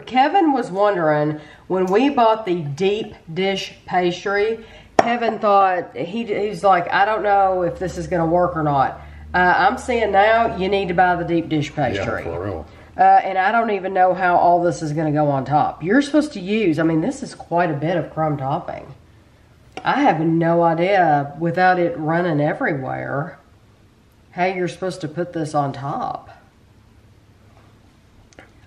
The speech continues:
Speaker 1: I'm trying to get it to the edges to where I can kinda, like,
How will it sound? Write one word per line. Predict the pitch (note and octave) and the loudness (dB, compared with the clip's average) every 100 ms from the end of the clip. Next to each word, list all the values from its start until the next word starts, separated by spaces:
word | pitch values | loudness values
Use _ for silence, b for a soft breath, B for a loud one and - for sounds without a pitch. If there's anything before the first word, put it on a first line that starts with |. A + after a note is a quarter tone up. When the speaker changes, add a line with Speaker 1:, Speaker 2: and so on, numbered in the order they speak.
| - | -10
Speaker 1:
I'm | D3+ | -8
trying | D3 A#3+ D4+ | 0 2 2
to | C4 | 2
get | F#3+ | 0
it | F#3+ - | -2 -4
to | F3 | -2
the | D3+ D3 | 0 2
edges | F3 F#3+ G3+ - | 2 2 -4 -4
to | F#3 | 2
where | F#3 | 4
I | F3 | 4
can | D#3 D#3+ | 2 -4
kinda, | D3+ F3 E3+ | 0 2 2
like, | D#3+ D#3 D3+ C#3+ - | 4 4 4 0 -10